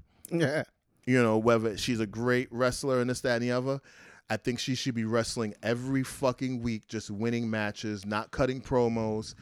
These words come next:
Speaker 2: and building the trust of the fans and letting them cheer for her and, and say, "Yes, we want her as champion." But as of right now, um,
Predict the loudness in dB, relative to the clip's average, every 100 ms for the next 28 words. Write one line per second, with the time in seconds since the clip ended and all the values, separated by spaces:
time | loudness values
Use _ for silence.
0 | -20 -18 -6 -4 -2 0 0 0 -2 -4
1 | -4 -2 -2 0 -2 -4 -2 0 0 -2
2 | -4 -4 -2 -2 -2 -4 -6 -2 2 2
3 | 0 -2 2 0 0 -2 -4 -6 -6 -4
4 | -8 -12 -20 _ _ -8 -2 0 0 -2
5 | -2 -2 -2 -2 -2 -2 -2 -2 -2 -2
6 | -4 -4 -2 -2 -2 -6 0 0 2 0
7 | 2 2 0 -4 _ _ _ _ _ _
8 | _ _ -20 -4 0 2 2 2 0 -4